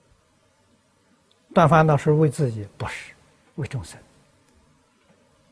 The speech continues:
做给众生看的。啊，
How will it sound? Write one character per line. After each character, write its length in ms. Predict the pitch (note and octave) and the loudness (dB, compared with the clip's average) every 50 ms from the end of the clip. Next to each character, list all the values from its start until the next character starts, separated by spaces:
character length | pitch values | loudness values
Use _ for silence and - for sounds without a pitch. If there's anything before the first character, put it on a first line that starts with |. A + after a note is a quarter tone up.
| _ _ _ _ _ _ _ _ _ _ _ _ _ _ _ _ _ _ _ _ _ _ | _ _ _ _ _ _ _ _ _ _ _ _ _ _ _ _ _ _ _ _ _ _
做 380 | - - B3 A#3 G3+ E3+ C3+ A#2+ | -4 2 4 4 4 4 2 0
给 260 | - - D3 C#3 B2 | 0 0 0 0 0
众 300 | - - G3+ D#3 C3 A#2+ | 2 0 2 2 2 -2
生 260 | - - C#3+ C#3+ D3 | -2 -4 -4 -4 -4
看 220 | C#3+ - - D#3+ C3+ _ _ - _ _ _ _ _ _ _ _ _ _ _ _ _ _ _ _ _ _ _ _ _ _ _ _ _ _ _ _ _ _ _ _ _ _ _ _ _ _ _ _ _ _ _ _ _ _ _ _ _ _ _ _ _ _ _ _ _ _ - | -6 -8 -10 -12 -12 _ _ -20 _ _ _ _ _ _ _ _ _ _ _ _ _ _ _ _ _ _ _ _ _ _ _ _ _ _ _ _ _ _ _ _ _ _ _ _ _ _ _ _ _ _ _ _ _ _ _ _ _ _ _ _ _ _ _ _ _ _ -12
的。 60 | F#3+ | -12
啊， 80 | E3+ - | -12 -12